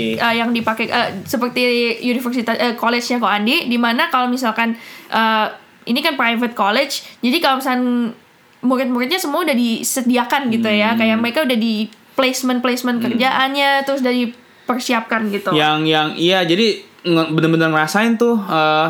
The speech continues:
Speaker 1: kerjanya panas-panasan, nggak kena hurricane.
Speaker 2: Hmm.
Speaker 1: Eh, waktu di Pensacola ngelewatin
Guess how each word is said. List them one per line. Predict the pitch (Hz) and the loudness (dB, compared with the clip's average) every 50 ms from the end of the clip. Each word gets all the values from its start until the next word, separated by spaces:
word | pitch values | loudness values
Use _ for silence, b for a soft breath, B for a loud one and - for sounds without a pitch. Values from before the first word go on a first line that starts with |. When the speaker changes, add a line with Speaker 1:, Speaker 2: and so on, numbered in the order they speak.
| 160 160 | -2 -6
Speaker 1:
kerjanya | - - 160 143 139 139 135 143 139 - 135 131 131 135 135 - 135 139 156 180 | -2 -2 -2 2 2 0 2 0 0 0 0 0 0 -2 -2 -2 0 2 2 0
panas-panasan, | 180 - 180 165 160 151 143 143 143 143 143 139 143 147 147 151 156 156 147 | 0 0 0 2 2 4 2 2 2 2 0 -2 -2 -4 -4 -4 -6 -6 -6
nggak | 139 131 127 117 107 92 69 69 69 64 60 - - - - | -4 -2 -2 -2 -2 -2 -2 -2 -4 -4 -4 -6 -6 -6 -6
kena | 135 135 131 127 | -4 -2 -2 -2
hurricane. | 131 135 135 143 160 165 165 - 160 156 151 151 147 147 147 143 143 147 147 147 151 151 143 | -2 -2 -2 0 -2 -2 -2 0 2 2 2 2 2 2 0 0 -2 -4 -4 -4 -6 -6 -8
Speaker 2:
Hmm. | 143 147 143 | -10 -10 -6
Speaker 1:
Eh, | - - 127 127 127 127 127 | -2 0 0 2 2 2 0
waktu | 131 131 - - 131 | 0 -2 -2 -2 -2
di | 135 127 | -2 0
Pensacola | 135 131 139 139 131 - 131 139 156 165 170 | -2 -2 -2 -4 -2 0 0 2 2 0 0
ngelewatin | 160 135 131 127 123 123 123 - - 131 127 127 131 127 123 127 | 0 0 0 0 0 0 -2 -2 -2 -2 0 0 -2 -4 -6 -6